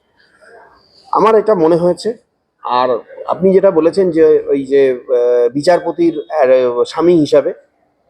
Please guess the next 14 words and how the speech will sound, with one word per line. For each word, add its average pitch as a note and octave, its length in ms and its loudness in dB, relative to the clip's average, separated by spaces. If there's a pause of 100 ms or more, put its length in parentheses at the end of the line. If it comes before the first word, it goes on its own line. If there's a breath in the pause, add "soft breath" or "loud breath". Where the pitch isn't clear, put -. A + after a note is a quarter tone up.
(260)
হ্যাঁ, C#3 200 -10
সেই D#3+ 200 2
প্রেশারটা D#3+ 400 -4
সবসময়ই C#3+ 500 0
একটা D#3 220 0
রয়েছে C3 320 0 (600 loud breath)
এবং, C3+ 220 2 (260)
আহ, B2 520 2
সেটার E3+ 340 0
একটা F3 140 0
অ্যাডভান্টেজও D#3+ 520 -2
রয়েছে, F3 280 -2
ডিসঅ্যাডভান্টেজও D3 720 -2
রয়েছে। C#3 280 -2